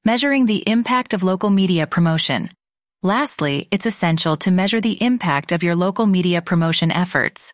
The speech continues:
Monitor newspapers, radio, T V, and online media for mentions of your campground, and analyze social media engagement and website traffic to gauge audience interest.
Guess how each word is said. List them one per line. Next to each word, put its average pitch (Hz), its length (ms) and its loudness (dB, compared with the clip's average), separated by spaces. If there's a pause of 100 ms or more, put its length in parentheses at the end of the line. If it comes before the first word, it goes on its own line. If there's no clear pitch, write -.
(160)
Monitor 214 460 0
newspapers, 160 920 0 (200)
radio, 175 600 0
T 233 220 -2
V, 185 400 0 (220)
and 185 100 2
online 240 500 2
media 156 440 2
for 180 160 0
mentions 185 440 2
of 165 80 -2
your 170 100 0
campground, 175 720 -2 (420)
and 202 120 2
analyze 226 520 2
social 196 340 0
media 185 400 2
engagement 170 640 0
and 175 160 0
website 202 420 -2
traffic - 480 -4
to 180 100 -2
gauge 170 340 0
audience 165 460 -2
interest. - 640 -2